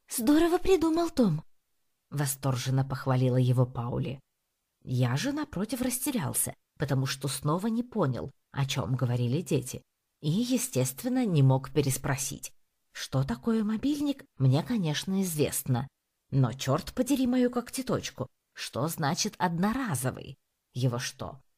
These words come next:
выкидывают после одного звонка? «Простите, конечно, за такой вопрос. Но что такое одноразовый мобильник? И где его берут?» спросила Кира, и в этот момент я полюбил её ещё больше,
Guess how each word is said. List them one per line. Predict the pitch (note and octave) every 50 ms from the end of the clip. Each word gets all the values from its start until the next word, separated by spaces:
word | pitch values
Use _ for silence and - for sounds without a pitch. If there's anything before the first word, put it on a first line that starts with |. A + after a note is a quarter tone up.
| _
выкидывают | - C3+ C3+ C3 - - C#3 C3+ B2+ C3+ B2 C3 C3 C3+ - -
после | - C3 B2+ - - C3+ C3
одного | B2+ B2+ C3 B2 B2+ B2+
звонка? | B2 - C3 B2 B2 B2+ B2 - C#3+ E3 G3+ - _ _ _ _ _ _ _ _ _ _ _ _ _ _ _ _ _ _ _
«Простите, | - C#4+ D#4 D4+ - - F#4+ F4+ - F#4
конечно, | F4 - E4 D#4 D#4 D4 C#4 - - C4+ C4
за | A#3 - B3
такой | - C4+ C4 - C4+ B3+
вопрос. | A#3 C#4 C#4 C4+ - C4 A#3 G3+ - - - _ _ _ _ _ _ _ _ _ _ _ _ _ _ _ _
Но | - F4+ F4 E4+ E4
что | D#4+ - - - G#4+
такое | G#4 - F#4+ F#4 - E4+ D#4 C#4 C#4+
одноразовый | B3+ D4 E4 E4+ E4+ E4 D#4 D#4 D4+ B3 C#4 C#4
мобильник? | C4+ D4+ D#4+ D4 D#4 D#4+ C#4 A#3 G3+ E3+ - - - _ _ _ _ _ _ _ _ _ _
И | E4
где | D#4+ - C#4 - D#4+ E4+
его | F4 D4+ D4+ C#4+
берут?» | A#3+ C4 B3+ A3+ A3 A#3+ C4 - - _ _ _ _ _ _ _ _ _ _ _ _ -
спросила | - - - - C3+ C3 - - - - C#3+ - C#3+ C3+
Кира, | C3+ - - - G3+ B3 A3+ G3 E3 - _ _ _ _ _ _ _
и | - E3+ D3+
в | C#3
этот | D3+ C#3 C3+ C3+ C3 - -
момент | D3+ C#3+ D3 D#3 F#3 F#3 E3+ C#3+ C3+ C3+
я | C3+ C3+ C#3 D#3+ D#3 D3+
полюбил | - - D3 C3 C3+ C3+ C3 C#3 D3 C3+
её | B2 B2 C#3+ C#3+ C3+ C3 C3
ещё | F2+ D2+ - - - - D3 C3+
больше, | C3 B2+ A#2+ G2 E2 B2 - - -